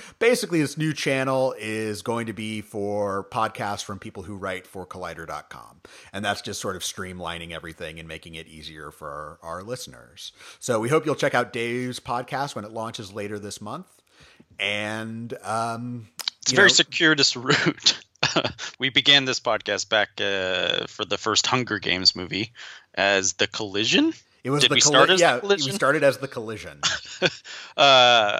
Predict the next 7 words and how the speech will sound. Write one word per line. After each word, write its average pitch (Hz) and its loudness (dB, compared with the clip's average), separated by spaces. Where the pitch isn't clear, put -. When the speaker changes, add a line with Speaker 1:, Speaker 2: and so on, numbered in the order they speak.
Speaker 2:
our 131 2
own 143 0
feed, 127 0
and 120 -2
then 117 -2
when 113 -4
the, 110 4